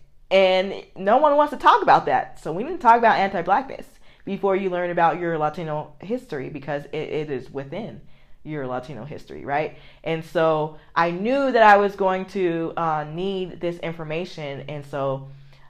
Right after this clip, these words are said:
I, uh, went to his library, and <laughs> he was like, "This is, like, the holy grail of books that my professors was like, 'This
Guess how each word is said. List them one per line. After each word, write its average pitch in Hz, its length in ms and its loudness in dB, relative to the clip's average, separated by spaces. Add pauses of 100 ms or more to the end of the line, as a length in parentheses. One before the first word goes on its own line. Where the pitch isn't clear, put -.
(120)
I, 147 360 0
uh, 139 260 -2
went 151 180 -8
to 185 60 -16
his 196 180 -6
library, 151 960 -4 (220)
and 170 340 0 (560)
<laughs> - 180 -20
he 262 220 2
was 208 160 -2
like, 165 300 0
"This 214 240 2
is, 175 260 -4
like, 151 220 -2 (320)
the 190 160 -4
holy 180 380 -2
grail 156 640 -2
of 143 420 -6
books 143 320 -4 (420)
that 147 360 2
my 143 560 -2
professors 135 680 -6
was 127 160 -12
like, 120 220 -8 (400)
'This 165 240 -2